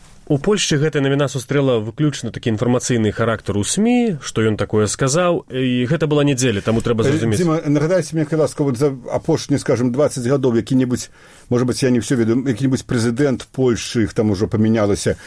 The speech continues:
Speaker 2: э, прапаноўваў, э, далучыць Беларусь шасцю ці сям'ю суб'ектамі, э, скажам, ваеводствамі да Польскай Рэспублікі, як гэта рабіў, скажам, прэзідэнт Расіі Пуцін?
Speaker 1: У, ва ўяўленні Александра Лукашэнкі так,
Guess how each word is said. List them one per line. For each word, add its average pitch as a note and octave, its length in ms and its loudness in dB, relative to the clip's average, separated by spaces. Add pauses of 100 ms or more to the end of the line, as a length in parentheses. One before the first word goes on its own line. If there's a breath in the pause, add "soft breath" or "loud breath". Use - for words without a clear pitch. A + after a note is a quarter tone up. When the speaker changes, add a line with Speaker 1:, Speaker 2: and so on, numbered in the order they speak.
(300 loud breath)
Speaker 2:
э, G#2+ 340 2
прапаноўваў, C#3 760 0 (120)
э, A2+ 220 2
далучыць A2+ 580 0
Беларусь A2+ 680 0
шасцю - 600 -2
ці G#2 160 -4
сям'ю A2 320 2
суб'ектамі, G#2 880 0 (560 soft breath)
э, F#2+ 180 0
скажам, G#2 360 0
ваеводствамі A2+ 720 0
да F#2 200 0
Польскай A2 440 0
Рэспублікі, C#3 600 -2 (240 loud breath)
як A2 200 0
гэта B2 240 0
рабіў, G#2+ 420 0
скажам, G2+ 640 -2
прэзідэнт F#2 400 0
Расіі G2+ 320 0
Пуцін? D2+ 380 -12 (600 loud breath)
Speaker 1:
У, C#3 300 2
ва B2+ 160 0
ўяўленні E3 480 2
Александра D#3 400 0
Лукашэнкі D#3 480 -2
так, A2+ 560 -4